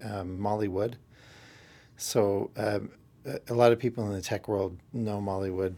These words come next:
because she's been a, a, a tech correspondent for C-, C net and then the New York Times, and now she's a Marketplace. She's also the backup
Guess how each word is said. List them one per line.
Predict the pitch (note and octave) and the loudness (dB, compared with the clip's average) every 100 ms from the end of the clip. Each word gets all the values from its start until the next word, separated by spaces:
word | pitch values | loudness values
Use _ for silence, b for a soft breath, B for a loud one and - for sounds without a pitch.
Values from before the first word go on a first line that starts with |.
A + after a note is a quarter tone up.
| - | -8
because | A2+ - G2+ | -8 -4 -4
she's | - G2 | -2 -4
been | F#2 A2+ | -2 -4
a, | G2 F#2 E2+ B B B B B - | -4 -6 -8 B B B B B -2
a, | G#2+ G2 - G#2+ | 2 2 2 -2
a | G2+ | -2
tech | - G2 - - - - - - | 0 0 -2 -10 -18 -20 -20 -2
correspondent | A2 F#2+ - G#2+ G2+ G2 F#2 F#2 - - - | 0 2 0 -2 0 -2 -4 -4 -10 -12 -18
for | - - G2 F#2 F#2 F#2 F2 | -12 -4 0 2 2 0 -4
C-, | - - - G2 G2 - | -8 -6 -4 -2 -4 -4
C | - A#2+ G#2 | -4 -2 0
net | G2+ G2 F#2+ - | 0 -2 -4 -8
and | F#2+ | -6
then | F#2+ F#2 | -4 -4
the | F#2 | -4
New | F#2+ | -4
York | F#2 - | -4 -4
Times, | - G#2 G2 F#2+ | -4 -4 -4 -4
and | F#2+ | -6
now | F#2+ F#2 | -4 -4
she's | F#2 G#2 F#2 | -6 -6 -6
a | |
Marketplace. | F#2 F#2 F2 F#2 F#2+ F2+ F2+ - B B B B - | -2 -2 -2 -4 -2 -2 -4 -8 B B B B -4
She's | - A2 | 2 4
also | G#2 - | 4 4
the | G2 | 2
backup | E2 F#2+ F#2 F#2+ - | 4 4 4 2 0